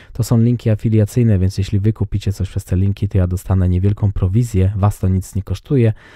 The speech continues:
a wy wspieracie, mm, rozwój tego bloga, czyli dajecie mi troszkę, e, pieniędzy, żeby mógł utrzymać, e, tego bloga i dalej tworzył. No ja nie jestem tak bardzo aktywny, ale tak naprawdę to wszystko, wszystkie te urządzenia, których ja używam,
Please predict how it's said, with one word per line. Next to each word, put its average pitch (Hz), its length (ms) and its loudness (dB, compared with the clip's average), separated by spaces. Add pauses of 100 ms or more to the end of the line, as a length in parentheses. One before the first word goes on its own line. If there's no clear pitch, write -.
(160)
a 175 120 -2
wy 117 160 2
wspieracie, 87 680 -2
mm, 80 920 -6
rozwój 80 520 -2 (160)
tego 87 260 -4
bloga, 85 440 -2
czyli 80 320 -6 (560)
dajecie 95 400 2
mi 82 200 -2
troszkę, 107 500 0 (280)
e, 87 320 -2
pieniędzy, 92 720 0 (140)
żeby 87 280 -2
mógł 85 280 -2
utrzymać, 87 720 -6
e, 87 100 -2
tego 95 260 -6
bloga 98 380 2
i 92 200 -4
dalej 87 380 0 (140)
tworzył. 80 560 -6
No 113 140 -2
ja 127 140 0
nie 123 100 2
jestem 110 220 -2
tak 104 140 0
bardzo 95 280 0
aktywny, 90 360 -2
ale 87 100 0
tak - 180 -6
naprawdę 87 420 -4
to - 140 -6
wszystko, 90 500 -4
wszystkie - 320 -8
te 95 120 -2
urządzenia, 87 500 -2
których 90 320 -4
ja 90 60 0
używam, 90 460 -2